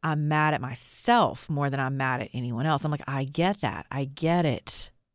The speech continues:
But you understand that you being mad at yourself, especially if you're involved in a marital relationship and you two are one, what affects one is going to affect the other. When you get mad at yourself,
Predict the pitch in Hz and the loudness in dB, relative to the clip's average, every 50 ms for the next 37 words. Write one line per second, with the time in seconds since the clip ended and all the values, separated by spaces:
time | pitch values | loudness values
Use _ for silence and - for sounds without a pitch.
0 | _ _ _ _ _ _ _ _ _ _ - 175 170 - 185 185 175 170 151 - | _ _ _ _ _ _ _ _ _ _ -4 -4 -2 0 0 0 0 0 -2 -4
1 | - - 233 247 226 165 151 131 135 151 139 147 151 151 156 175 208 220 233 240 | -4 -2 0 2 2 2 2 2 0 0 0 -2 -2 -2 0 0 0 2 2 2
2 | 233 214 190 165 156 151 143 - 131 123 - - - - 165 139 113 110 123 123 | 2 2 2 2 0 0 -2 -2 -4 -6 -6 -6 -4 -2 -2 0 0 -2 -4 -4
3 | - - 147 - - 226 254 285 - 285 240 220 202 - 185 180 165 156 - - | -4 -4 -4 -2 0 -2 -2 0 0 0 0 0 0 0 0 2 2 0 0 -4
4 | _ - 147 151 143 156 147 147 151 135 131 123 123 117 120 131 131 143 139 143 | _ -6 -4 -4 -2 -2 0 0 0 0 -2 -2 -2 -2 -4 -4 -4 -4 -2 0
5 | 147 151 165 175 196 190 - - 196 175 170 165 151 147 147 143 143 139 123 120 | 0 2 2 2 2 0 -2 -2 -2 0 0 0 0 0 -2 -2 -4 -6 -6 -8
6 | 120 - 110 131 139 170 - - 202 196 185 175 185 208 226 156 127 131 117 123 | -6 -6 -6 -4 -4 -6 -4 -4 -2 -2 0 0 0 0 0 0 0 -2 -6 -8
7 | - _ _ _ _ _ - - - _ - 156 160 165 180 175 - 190 196 185 | -12 _ _ _ _ _ -20 -20 -20 _ -2 0 2 2 2 2 2 0 0 0
8 | - - 196 208 220 226 208 180 - - 147 156 165 170 - 175 170 170 175 170 | -2 0 2 2 4 4 2 2 0 -2 -2 -2 -2 0 0 -2 -2 0 -2 -4
9 | 160 - - 180 180 170 143 123 120 127 143 - _ _ _ _ _ _ _ _ | -4 -4 -2 0 2 2 2 2 2 0 -2 -4 _ _ _ _ _ _ _ _
10 | _ _ _ _ _ - 165 165 175 202 240 233 269 - 196 208 220 214 202 - | _ _ _ _ _ -2 0 2 4 4 2 2 0 -2 -2 -2 -2 -2 -2 -4
11 | 156 - - - 202 180 156 135 135 131 - - - | -6 -8 -6 -4 -2 0 0 0 -2 -2 -6 -10 -16